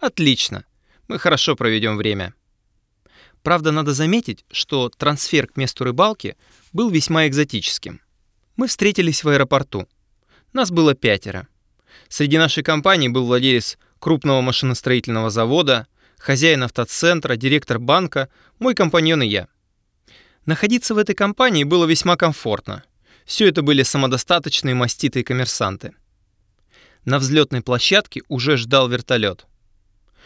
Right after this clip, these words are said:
Мы поднялись на борт и примерно через два часа уже были на "Волге", на одном из кордонов. На берегу уже ждали три рыболовных катера.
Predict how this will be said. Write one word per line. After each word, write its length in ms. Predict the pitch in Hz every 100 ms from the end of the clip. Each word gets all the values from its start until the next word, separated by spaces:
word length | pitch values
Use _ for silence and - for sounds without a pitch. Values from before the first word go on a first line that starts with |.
| - -
Мы 100 | 247
поднялись 460 | 160 143 131 -
на 100 | 139
борт 340 | 135 214 208 - - -
и 100 | 160
примерно 420 | 170 175 160 147
через 260 | 139 151 139
два 200 | 143 135
часа 420 | 135 - 214 214
уже 260 | 151 117 123
были 240 | 143 147
на 140 | 131
"Волге", 460 | 120 120 104 92 - _ _
на 140 | 123 123
одном 300 | 120 139 135
из 100 | -
кордонов. 640 | 123 107 104 95 - _ _ _ _ _ _ _ _ - - -
На 100 | 139
берегу 380 | 165 196 220 254
уже 200 | 151 127
ждали 280 | 143 175
три 260 | 143 143 175
рыболовных 560 | 160 127 131 131 131 -
катера. 440 | 110 - 101 -